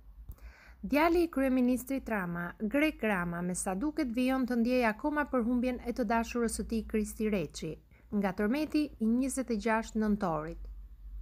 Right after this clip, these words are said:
Së fundmi ai ka postuar një foto nga deti, të shoqëruar me një poezi të Theodor Kekos, Në vargjet e poezisë, Madhështia e detit, e shkruar në vitin një mijë nëntëqind e tetëdhjetë. Greku, ndonë se nuk ka përdorur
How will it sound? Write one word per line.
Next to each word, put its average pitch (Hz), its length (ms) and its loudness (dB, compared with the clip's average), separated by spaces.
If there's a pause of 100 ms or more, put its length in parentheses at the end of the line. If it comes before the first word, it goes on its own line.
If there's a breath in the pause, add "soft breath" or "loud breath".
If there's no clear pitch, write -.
(1080 soft breath)
Së - 160 4
fundmi 339 320 0
ai 339 160 6
ka 302 160 0
postuar 277 400 2
një 247 160 2
foto 262 360 0
nga 240 200 2
deti, 170 400 -4
të - 160 -8
shoqëruar 262 560 2
me 233 160 2
një 214 160 4
poezi 220 400 0
të 247 140 -2 (100)
Theodor 254 460 2 (100)
Kekos, 160 540 -6 (180)
Në 202 220 2
vargjet 320 500 4
e 277 80 -2
poezisë, 220 720 -2
Madhështia 208 800 0
e 254 120 -2
detit, 185 440 -2 (100)
e 208 100 -8
shkruar 311 460 0
në 277 100 2
vitin 269 380 0
një 269 80 0
mijë 262 240 0
nëntëqind 254 400 -2
e - 160 -4
tetëdhjetë. 226 640 -2 (400 soft breath)
Greku, 311 480 4 (140)
ndonë 254 340 2
se 269 160 0
nuk 254 160 0
ka 226 160 2
përdorur 233 560 0